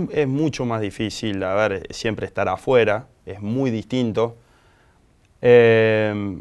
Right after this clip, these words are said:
de todas maneras, eh, este fue un campeonato raro para mí porque no lo pude seguir, eh, cien por ciento al equipo, eh, debido a que, a que yo estaba, jugué para, para Juventud. Eh,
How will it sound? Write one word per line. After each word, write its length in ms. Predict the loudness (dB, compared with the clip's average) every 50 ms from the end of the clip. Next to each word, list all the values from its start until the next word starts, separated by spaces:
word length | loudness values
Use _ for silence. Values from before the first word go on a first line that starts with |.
| -14 -12
de 220 | -8 -4 -2 -2 0
todas 260 | 2 2 2 2 2
maneras, 760 | 2 2 2 2 2 2 2 4 4 4 2 0 -4 -14 -14 -6
eh, 600 | -4 -2 0 2 2 2 2 0 0 -2 -4 -4 -6
este 280 | -8 -10 -8 -10 -12
fue 180 | -8 -6 -4 -4
un 60 | -2
campeonato 640 | -2 -2 -2 0 -2 -2 -2 -2 -2 -2 0 0 2
raro 420 | 4 8 8 8 8 8 4 0
para 240 | -2 -4 -2 -2 -2
mí 140 | -2 -2 -4
porque 220 | -4 -6 -8 -8
no 120 | -8 -8 -8
lo 80 | -8
pude 340 | -10 -8 -8 -6 -6 -6 -6
seguir, 540 | -8 -8 -6 -4 -4 -2 -2 -2 -2 -4 -6 _ _ _ _ _ _ _ _ _ _ _ _ _ -6 -2
eh, 500 | -2 0 0 -2 -4 -6 -6 -6 -8 -8
cien 340 | -10 -8 -4 -2 -2 -2 -2
por 160 | -4 -8 -8
ciento 520 | -8 -6 -4 -4 -4 -4 -4 -4 -4 -4 -4
al 100 | -6 -6
equipo, 540 | -8 -6 -4 -4 -2 -2 -2 -4 -4 -4 -10 _ _ _ _ -14
eh, 400 | -12 -10 -8 -8 -8 -8 -10 -8
debido 380 | -8 -8 -6 -4 -2 -2 -2 -4
a 60 | -4
que, 300 | -6 -10 -10 -8 -10 -12 _ _ _ _ _ _ -12
a 120 | -12 -10
que 80 | -10 -10
yo 120 | -10 -10
estaba, 360 | -8 -6 -4 -4 -4 -4 -6
jugué 340 | -10 -10 -10 -8 -6 -6 -6
para, 360 | -6 -8 -10 -10 -10 -10 -12 -14 -18 -16 -14
para 160 | -12 -12 -12
Juventud. 580 | -10 -8 -8 -6 -6 -4 -2 0 2 2 0 -2 -4 _ _ _ _ _ _ _ _
Eh, 460 | -10 -8 -8 -6 -8 -8 -10 -10 -12